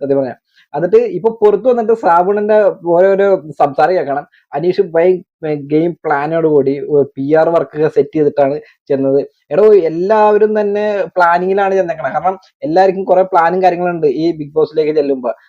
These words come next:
അല്ല ഒരാളും പ്ലാൻ ഇല്ല ചെയ്ത്, ചെയ്തേക്കണത്. പിന്നെ പി ആർ വർക്കിന്റെ കാര്യം പറയുന്നത്, പി ആർ വർക്ക് ഒട്ടുമിക്കവർക്കും പി ആർ വർക്ക് ഉണ്ടാവും. പക്ഷെ ഈ അനീഷിന് ഇപ്പൊ എല്ലാവരും പറഞ്ഞ അനീഷിന് പി ആർ വർക്ക് ഉണ്ട്, പി ആർ വർക്ക് ഉണ്ടെന്ന് പറയണത്.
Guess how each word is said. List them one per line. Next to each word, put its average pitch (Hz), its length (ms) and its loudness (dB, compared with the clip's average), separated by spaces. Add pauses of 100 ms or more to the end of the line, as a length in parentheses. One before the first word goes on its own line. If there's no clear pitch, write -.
(160)
അല്ല 139 100 -2
ഒരാളും 170 420 2
പ്ലാൻ 165 220 2
ഇല്ല 175 200 2
ചെയ്ത്, 165 260 0
ചെയ്തേക്കണത്. 131 680 -4
പിന്നെ 185 280 -2 (320)
പി 160 120 0
ആർ 185 140 6
വർക്കിന്റെ 208 360 0
കാര്യം 208 280 2
പറയുന്നത്, 185 460 0 (460)
പി 151 140 -4
ആർ 170 140 2
വർക്ക് 190 360 0 (280)
ഒട്ടുമിക്കവർക്കും 208 840 0
പി 208 100 2
ആർ 185 160 4
വർക്ക് 196 200 -2
ഉണ്ടാവും. 170 440 0 (300)
പക്ഷെ 208 260 0 (280)
ഈ 185 160 2 (160)
അനീഷിന് 196 480 2
ഇപ്പൊ 170 420 2
എല്ലാവരും 220 280 4
പറഞ്ഞ 233 140 -2
അനീഷിന് 208 560 -2
പി 196 140 4
ആർ 190 100 2
വർക്ക് 180 240 -4
ഉണ്ട്, 175 160 -2
പി 165 160 -2
ആർ 165 120 2
വർക്ക് 156 200 -2
ഉണ്ടെന്ന് 147 280 -6
പറയണത്. 120 320 -10